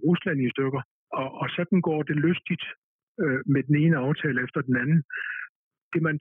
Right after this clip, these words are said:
taler om i øjeblikket, det er, øh, kan vi redde en eller anden form for, øh, aftale, øh, om de strategiske atomvåben. Men det er igen, øh,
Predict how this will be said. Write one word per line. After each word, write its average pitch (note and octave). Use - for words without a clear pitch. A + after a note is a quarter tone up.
taler D3+
om A#2+
i B2
øjeblikket, F3
det C#3+
er, C#3
øh, C3
kan C#3+
vi D3
redde E3
en G#3+
eller D3
anden C3+
form C#3
for, C3
øh, A#2+
aftale, C3+
øh, B2
om A#2+
de A#2
strategiske E3+
atomvåben. B2+
Men C#3
det C#3+
er C3+
igen, E3
øh, B2+